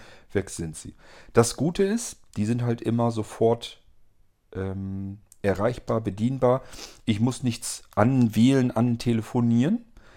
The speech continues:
Ähm, der Batterieverbrauch im Standby ist extrem gering. Also mir ist schon passiert, dass ich die Dinger ein paar Tage hab liegen lassen und hab gar nicht dran gedacht, dass ich das Ding noch eingeschaltet hatte.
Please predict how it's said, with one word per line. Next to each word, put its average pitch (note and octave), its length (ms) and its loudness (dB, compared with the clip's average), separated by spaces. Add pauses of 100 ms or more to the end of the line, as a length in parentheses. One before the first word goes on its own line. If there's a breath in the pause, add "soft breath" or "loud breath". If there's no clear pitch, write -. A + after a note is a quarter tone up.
(400 soft breath)
Ähm, A2+ 580 2 (220)
der G#2+ 180 4
Batterieverbrauch A#2 880 0
im A2+ 120 -2
Standby G#2+ 500 -2
ist - 260 -6
extrem B2 600 -4
gering. A2+ 320 0
Also G#2+ 180 -6
mir A2 280 -2
ist A2+ 60 -6
schon A#2 180 -4
passiert, A#2 360 -6
dass G#2+ 140 -4
ich G#2 100 -8
die G#2+ 120 -8
Dinger G#2+ 200 -2
ein G2+ 80 -6
paar A2+ 200 -2
Tage G#2 300 -2
hab G2 140 -6
liegen A#2 280 -2
lassen F#2+ 380 -4 (460 loud breath)
und G2+ 80 -2
hab G#2 100 -2
gar G#2 120 2
nicht G2+ 140 -2
dran G2+ 180 -4
gedacht, G2 320 -4
dass G2 100 -6
ich F#2+ 200 -10
das F#2+ 240 -10
Ding G#2+ 180 -6
noch F#2+ 120 -10
eingeschaltet F2 680 -4
hatte. F2 360 -6